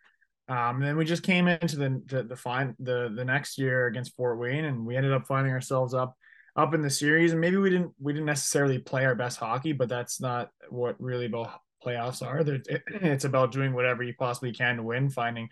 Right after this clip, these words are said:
there's no, there's no showing gu-, like Viver would always say, there's, there's no showing guys up in the playoffs. It's just about who's gonna win the game and who wins the game at the end of the day. And, uh, we, we kinda struggled a bit for a couple games, like five and six there, and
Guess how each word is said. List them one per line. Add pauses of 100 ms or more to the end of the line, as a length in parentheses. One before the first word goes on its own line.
(240)
there's
no,
there's
no
showing
gu-, (180)
like
Viver
would
always
say,
there's, (140)
there's
no
showing
guys
up
in
the
playoffs.
It's
just
about (400)
who's
gonna
win
the
game
and
who
wins
the
game
at
the
end
of
the
day.
And, (560)
uh,
we,
we
kinda
struggled
a
bit
for
a
couple
games,
like
five
and
six
there,
and